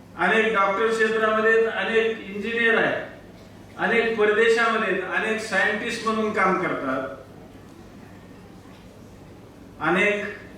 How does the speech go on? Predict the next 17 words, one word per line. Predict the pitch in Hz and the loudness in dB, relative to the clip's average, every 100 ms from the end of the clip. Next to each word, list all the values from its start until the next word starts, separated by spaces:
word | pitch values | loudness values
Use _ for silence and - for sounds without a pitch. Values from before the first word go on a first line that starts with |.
| - | -12
प्राध्यापक | 143 156 160 208 - - 139 | -6 -4 -2 0 0 0 -4
आहेत, | 127 123 123 120 - - - - - - | -4 -6 -8 -12 -16 -20 -20 -20 -20 -14
वेगवेगळ्या | 139 180 220 220 214 233 233 | 0 2 4 4 2 2 0
क्षेत्रामध्ये | 226 208 202 233 233 233 233 | 2 0 2 0 2 2 2
काम | 208 202 180 156 | 2 0 0 -4
करतात. | 147 143 143 139 - - - - - - - - - - - - - - - | -4 -4 -4 -6 -12 -20 -20 -20 -20 -20 -20 -20 -20 -20 -20 -20 -20 -18 -6
आज | 175 | 0
आमच्याकडून | 190 185 214 220 220 226 226 | 2 2 2 4 4 4 2
केमिस्ट्री | 214 214 220 220 233 | 0 0 0 -2 -4
मधनं | 233 226 226 233 233 233 - - - - 190 | -4 -4 0 2 2 0 -4 -8 -16 -4 0
पोस्ट | 226 226 | 2 4
ग्रॅज्युएट | 220 220 226 226 220 | 4 4 4 2 0
झालेला | 202 208 226 226 220 | 0 2 4 2 2
मुलगा | 214 226 226 | 0 0 2
किंवा | 220 220 | 2 2
मुलगी | 220 208 226 208 175 - - - - - - - - - - - - - - 180 | 0 -2 -2 0 0 -2 -6 -16 -20 -20 -20 -20 -20 -20 -20 -20 -20 -20 -18 -10
ही | 220 233 226 113 | -8 -6 -6 -6